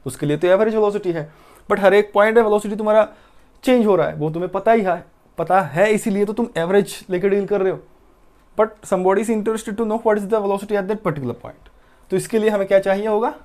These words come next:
इंस्टेंटेनियस वेलोसिटी। वो क्लियर है कॉन्सेप्ट? ठीक है, अब आगे बढ़ते हैं, चलो।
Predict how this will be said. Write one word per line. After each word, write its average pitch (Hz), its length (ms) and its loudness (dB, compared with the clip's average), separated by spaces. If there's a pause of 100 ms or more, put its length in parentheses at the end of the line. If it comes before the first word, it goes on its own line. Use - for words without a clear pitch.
(160)
इंस्टेंटेनियस 151 600 -8
वेलोसिटी। 123 280 -8
वो 147 80 -4
क्लियर 180 280 0
है 226 80 -2 (140)
कॉन्सेप्ट? - 380 -8 (920)
ठीक 226 120 -6
है, 160 120 -12 (1500)
अब 139 220 -8
आगे 139 200 2
बढ़ते 156 240 -2
हैं, 147 60 -4
चलो। 139 220 -8